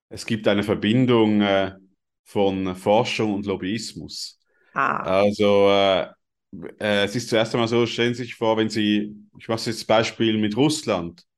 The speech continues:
Speaker 2: Mhm.
Speaker 1: also wenn Sie Slawistik studieren oder studiert haben vor zehn Jahren, dann lernen Sie Russisch an einer, wahrscheinlich an einer russischen Uni, gehen Sie in den Austausch, Ihr-, Ihre Uni hat ein Kooperationsabkommen,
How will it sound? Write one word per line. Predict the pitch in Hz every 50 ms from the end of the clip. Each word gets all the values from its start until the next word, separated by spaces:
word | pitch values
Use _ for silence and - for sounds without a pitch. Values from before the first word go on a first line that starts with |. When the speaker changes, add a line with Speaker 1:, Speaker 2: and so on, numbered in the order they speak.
| _ _ _
Speaker 2:
Mhm. | - 220 196 208 - - -
Speaker 1:
also | - 95 98 - 104
wenn | 107 107
Sie | 107
Slawistik | - - 110 104 117 135 135 - - 131 - -
studieren | - - 117 101 101 101 101 101 101 92
oder | 87 90 85
studiert | - - 90 85 98 101 98 - -
haben | 110 104 107 113 110 101
vor | 104 101 95 -
zehn | - - 117 107 107 104 101
Jahren, | 101 101 101 104 104 101 95 90 90 87 87 87 _ _ _ _ _ _ _ _ _ _ _
dann | - 98 98 98
lernen | 95 98 101 104 110 117 110 107
Sie | 104 - 110 104 104 104 104
Russisch | 104 107 107 117 127 123 - - - 117 107 101 - - - -
an | 107 104 101 101
einer, | 92 95 95 95 95 95 95 95 95 95 95 - - - _ _ _ _
wahrscheinlich | 98 95 92 - 107 107 104
an | 113 101
einer | 98 98 101 98
russischen | 95 110 120 117 - - - 113 104
Uni, | - - 123 147 156 151
gehen | 151 131 117 117 113
Sie | 117 120 113
in | 107
den | 104 101
Austausch, | 71 82 95 110 131 131 - - 143 123 131 123 - 120
Ihr-, | 113 107 107 104 104
Ihre | 101 104 107 107 110
Uni | 113 120 127 131
hat | 120 110 117 107 113
ein | 104 104 104
Kooperationsabkommen, | - 120 120 110 - - 110 104 104 - 117 117 123 135 123 104 120 - - - - 98 101 120 151 151 - -